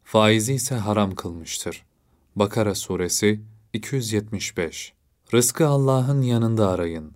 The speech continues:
ona ibadet edin ve ona şükredin. Ona döndürüleceksiniz. Ankebut Suresi on yedi. Rızık temini için çabalamak ve bir iş tutmak bir ibadettir. Zira bu,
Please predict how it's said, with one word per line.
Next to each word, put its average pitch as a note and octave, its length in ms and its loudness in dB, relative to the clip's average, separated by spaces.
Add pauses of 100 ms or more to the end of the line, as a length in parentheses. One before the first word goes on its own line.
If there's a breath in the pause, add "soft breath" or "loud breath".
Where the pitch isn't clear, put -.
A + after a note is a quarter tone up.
(200)
ona B2 260 4
ibadet G#2 520 0
edin G#2 400 -4 (300)
ve A2 100 4
ona B2+ 320 0
şükredin. F2+ 600 -6 (240)
Ona C3 300 4
döndürüleceksiniz. F2+ 1200 -4 (300)
Ankebut A2+ 560 -2
Suresi G2 720 -2 (300)
on A2 160 4
yedi. D#2+ 440 -10 (600)
Rızık A2+ 340 2
temini A#2+ 440 2
için G#2 260 0
çabalamak F#2+ 680 0 (180)
ve G#2+ 220 4
bir C3+ 120 2
iş - 240 -6
tutmak G#2+ 500 -2 (280)
bir A#2+ 300 2
ibadettir. G#2 800 0 (440)
Zira G#2 480 4
bu, G#2 240 2